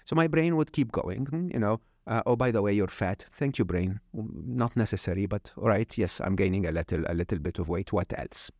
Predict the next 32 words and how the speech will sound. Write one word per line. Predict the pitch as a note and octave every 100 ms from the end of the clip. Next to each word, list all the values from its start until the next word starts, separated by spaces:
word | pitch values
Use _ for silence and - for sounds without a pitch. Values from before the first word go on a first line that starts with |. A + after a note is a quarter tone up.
| -
Right? | C#3 - _ _ _ -
Uh, | G#2+ A2 A2 -
"Yeah, | A2+ B2+ A#2+
don't | B2+ C3
forget | - G#2 A2 - -
to | A2 F#2+
buy, | G#2 G#2 G#2 -
uh, | F2+ E2+
you | G2
know, | F#2+ F#2
oat | G2 - G2
milk." | G2 -
"Sure, | - B2+ A2 -
oat | G#2+ G#2 -
milk. | C#2 -
What | F#2 - E2+
else?" | - - - -
"Uh, | A2
you're | A#2 A2 -
fat, | G2 - -
but | -
you | D#3+
said | G3+ G3+
that | C2+ C2+
before," | - - - - _ _ _ _ _ G#2+
right? | C#3 - _ _ _
And, | - C3+ -
and | C#3 C3+
once | D#3 G3+ -
you | C#3
start | - C3
to | -